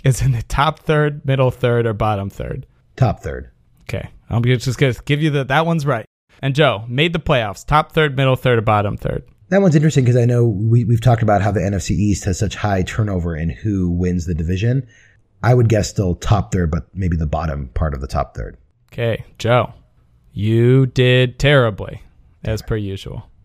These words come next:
Speaker 1: Although it's, th-, th-, they're so, so close. So their win percentage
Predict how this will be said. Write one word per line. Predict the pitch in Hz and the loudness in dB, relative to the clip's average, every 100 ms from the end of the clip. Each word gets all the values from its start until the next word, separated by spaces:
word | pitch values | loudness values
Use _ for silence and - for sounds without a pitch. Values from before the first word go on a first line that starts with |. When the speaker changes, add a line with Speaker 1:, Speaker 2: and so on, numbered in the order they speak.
| _ _ - | _ _ -4
Speaker 1:
Although | 202 208 190 | 0 2 0
it's, | - | -2
th-, | - | -8
th-, | - 175 165 | -8 -10 -10
they're | 165 170 151 | -2 0 0
so, | - 190 | -2 -4
so | - 165 143 | -2 -2 -2
close. | - 110 - | -4 -6 -4
So | 131 | -2
their | 131 | 0
win | 175 214 | 0 -2
percentage | 190 - 160 151 143 139 | -4 -4 -2 -2 -2 -6